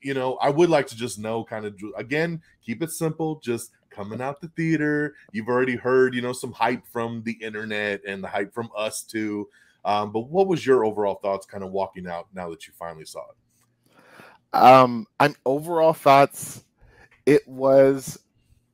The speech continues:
Speaker 2: a great action,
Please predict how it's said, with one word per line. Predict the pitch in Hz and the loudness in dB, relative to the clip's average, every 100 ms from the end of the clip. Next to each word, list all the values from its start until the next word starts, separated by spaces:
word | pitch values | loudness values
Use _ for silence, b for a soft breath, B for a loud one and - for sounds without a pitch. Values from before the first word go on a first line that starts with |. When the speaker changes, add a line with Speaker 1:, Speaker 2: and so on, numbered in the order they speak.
| _ _ _ _ _ _ _ _ _ | _ _ _ _ _ _ _ _ _
Speaker 2:
a | - 127 | 2 2
great | 110 120 135 147 - - _ | 0 0 0 0 -6 -20 _
action, | 123 139 - - 147 147 156 | 2 2 -2 -8 -8 -8 -18